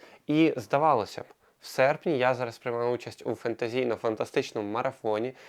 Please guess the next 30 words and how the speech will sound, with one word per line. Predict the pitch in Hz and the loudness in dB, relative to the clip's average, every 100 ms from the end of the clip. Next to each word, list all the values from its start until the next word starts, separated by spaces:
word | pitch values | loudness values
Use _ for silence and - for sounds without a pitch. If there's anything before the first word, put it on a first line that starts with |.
| - - | -16 0
і, | 135 | 2
мабуть, | 117 147 151 143 | 4 4 2 -2
треба | - 147 131 | -2 2 4
було | 117 117 | 4 2
сюди | - 117 120 | -2 -6 -4
покласти | 117 - 120 - - | -4 0 0 0 -4
Персі | 123 117 113 | -4 -4 -4
Джексона. | 101 98 - 117 107 | -2 -2 -2 -2 -2
Я | 123 | -2
навіть | 143 123 - | -2 -4 -4
планував, | 123 107 101 151 - - - | -2 2 2 2 0 -18 -6
але | - 185 202 | 0 2 2
чомусь | - 123 120 160 175 - | -2 -6 0 0 -2 -6
все | 123 | -8
ж | - | -8
таки | 110 113 | -8 -6
не | 107 120 | -4 -4
тягнуться | 120 117 104 104 - 104 | 0 0 2 -4 -10 -8
мої | 104 | -4
руки | 135 202 165 | -2 -2 -2
до | 147 | -4
цієї | - 143 | -2 -2
книги, | 135 147 139 | -2 -4 -2
або | 123 104 | -4 -2
моє | 104 98 | -2 -4
серце | - 165 180 - 156 | -4 -2 -2 -2 -2
не | 143 | -2
лежить, | 127 131 - - - _ | -2 -4 -4 -20 -20 _
не | 135 151 156 | -2 0 0
знаю. | 123 98 | -2 -4